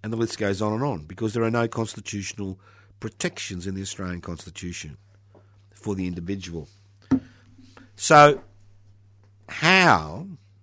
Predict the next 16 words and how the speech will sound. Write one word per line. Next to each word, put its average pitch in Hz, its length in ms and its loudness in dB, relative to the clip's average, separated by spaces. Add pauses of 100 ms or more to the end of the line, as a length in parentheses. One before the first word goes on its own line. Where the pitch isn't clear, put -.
(540)
do 123 140 4
we 143 140 4
protect 131 500 -2
ourselves 104 840 -4 (420)
from 113 280 -4
the 107 140 -2
arbitrary 120 500 4
exercise 104 500 -4
of 98 120 -10
state 92 400 -6
power 113 360 -4
when 90 120 -6
there's 98 180 -8
no 104 160 -6
constitutional 90 720 -12
protections? - 880 -14